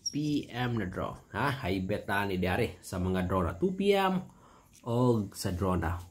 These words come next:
five P M. Four three eight, guys, no?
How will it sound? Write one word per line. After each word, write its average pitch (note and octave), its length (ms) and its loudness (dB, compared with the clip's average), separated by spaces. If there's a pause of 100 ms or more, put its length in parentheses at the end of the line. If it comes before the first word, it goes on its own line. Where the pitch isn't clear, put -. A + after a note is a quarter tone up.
(120)
five E2 400 -2
P G#1+ 240 -6
M. E2+ 80 -8 (560)
Four D4 400 6
three C#4 400 6
eight, A#3+ 320 0
guys, G3 480 4
no? D#3+ 240 0